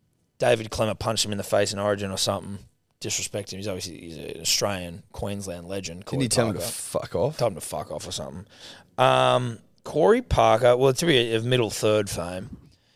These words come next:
Speaker 1: he wants, or at least he's floated the idea of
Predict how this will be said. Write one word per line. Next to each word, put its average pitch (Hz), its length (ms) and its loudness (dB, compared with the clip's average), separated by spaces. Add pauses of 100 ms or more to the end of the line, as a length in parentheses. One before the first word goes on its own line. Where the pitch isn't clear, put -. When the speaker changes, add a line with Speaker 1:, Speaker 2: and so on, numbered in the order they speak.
(240)
Speaker 1:
he 180 640 2 (840)
wants, 113 840 4 (540)
or 147 200 10
at 139 120 2
least 135 300 2
he's 113 160 -4
floated 120 580 2
the 113 120 0
idea 107 420 2
of 98 300 2